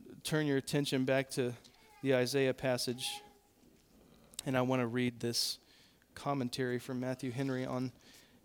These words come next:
it's focusing in on verse seven, uh, right after those names given to Jesus, right after he's called the Prince of Peace, where it says, "Of the increase of his government and of peace there will be no end."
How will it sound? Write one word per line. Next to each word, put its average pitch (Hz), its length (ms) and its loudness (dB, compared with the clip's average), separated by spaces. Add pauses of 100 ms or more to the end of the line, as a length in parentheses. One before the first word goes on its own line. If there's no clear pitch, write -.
(800)
it's 135 200 -2
focusing 170 680 6
in 143 220 6
on 127 160 4
verse 131 240 2
seven, 120 500 4 (680)
uh, 120 140 -4
right 131 300 2
after 131 500 2 (640)
those 123 260 2
names 123 360 4
given 123 240 0
to 113 100 -4
Jesus, 120 400 -2
right 131 120 4
after 131 200 2
he's 123 120 0
called 131 320 0
the 123 80 -4
Prince 131 300 -4
of 117 100 -12
Peace, 117 360 -2
where 131 160 -2
it 117 80 -8
says, 131 300 2
"Of 127 120 -4
the 143 120 -2
increase 190 480 0
of 165 100 0
his 151 160 0
government 135 540 0
and 123 120 0
of - 140 -8
peace 151 420 -2
there 135 160 2
will 123 100 -2
be 127 260 -2 (200)
no 131 240 2
end." 120 380 -4